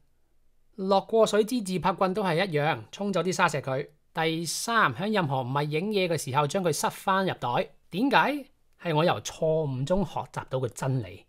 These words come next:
我就係噉樣暫時將佢放低咗喺軟腍腍嘅吹氣獨木舟上面。之後其中一邊就花咗。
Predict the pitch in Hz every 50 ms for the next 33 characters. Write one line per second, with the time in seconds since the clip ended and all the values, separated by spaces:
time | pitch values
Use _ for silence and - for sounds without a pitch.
0 | _ _ _ - 156 175 170 156 143 147 143 143 - 135 151 202 190 160 160 175
1 | 156 - 143 131 135 135 - - 120 110 - 180 170 175 - 143 135 127 - -
2 | 160 147 147 147 147 143 170 170 170 156 143 151 151 131 - 135 143 165 170 180
3 | 147 131 123 120 135 147 147 131 98 95 98 104 104 98 101 107 120 127 131 127
4 | - - - 160 160 156 160 160 147 151 127 120 127 123 - 135 135 127 _ -
5 | - 139 143 143 - 123 113 117 110 110 113 - _ _ _ _ - - 247 185
6 | 196 165 - - 123 117 - 196 208 208 - 214 196 170 139 123 - - 190 180
7 | 180 151 139 101 113 139